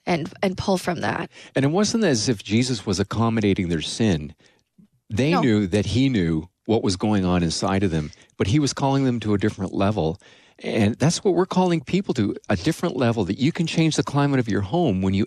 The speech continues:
Speaker 2: ask Christ for his help, when you invite the Holy Spirit to come and dwell within us.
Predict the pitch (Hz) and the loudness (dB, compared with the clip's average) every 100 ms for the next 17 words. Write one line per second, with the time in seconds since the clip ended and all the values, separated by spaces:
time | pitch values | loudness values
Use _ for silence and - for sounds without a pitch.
0 | - 113 120 - - 180 95 - - 95 | 0 0 0 -4 -2 0 0 -2 -6 -2
1 | 101 95 120 117 107 92 120 147 123 95 | -2 0 0 -2 -2 -2 0 -2 -2 0
2 | 110 117 - - _ 95 85 120 107 95 | 0 0 -6 -20 _ -6 -2 0 0 -2
3 | - 165 147 85 - _ _ 107 - 135 | -2 0 0 -2 -6 _ _ -6 -2 0
4 | 117 95 - - 90 95 82 80 98 _ | 0 -2 -4 -4 -2 0 0 -2 -4 _
5 | _ - 101 147 131 - - | _ -6 -2 0 -2 -6 -12